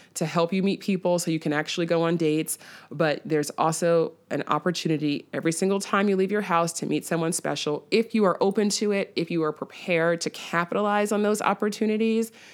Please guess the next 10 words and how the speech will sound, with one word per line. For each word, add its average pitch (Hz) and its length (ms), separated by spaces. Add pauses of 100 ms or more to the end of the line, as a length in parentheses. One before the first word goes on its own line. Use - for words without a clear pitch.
(360)
And 175 160
really 202 280
embracing 160 600
this 160 140
possibility, 160 800
embracing 160 540
serendipity, 147 840
embracing 147 540
this 147 180
mindset 143 600